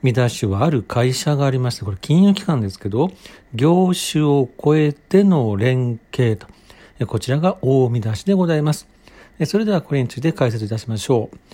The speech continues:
会社名、三菱ユーエフジェーでございます。業種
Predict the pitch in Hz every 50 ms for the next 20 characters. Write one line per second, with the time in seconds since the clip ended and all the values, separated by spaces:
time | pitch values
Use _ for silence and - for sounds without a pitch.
0 | - - _ _ - - 151 160 - 180 170 160 143 123 113 107 101 98 113 117
1 | - - - 196 185 185 160 - - - 107 110 127 151 170 175 170 170 165 160
2 | 151 151 - - 143 139 131 113 127 135 120 107 139 165 175 151 135 127 135 139
3 | - - - _ _ _ - - - - - _ _ - 113 113 139 147 156 160
4 | 156 151 151 - - - - - 143 139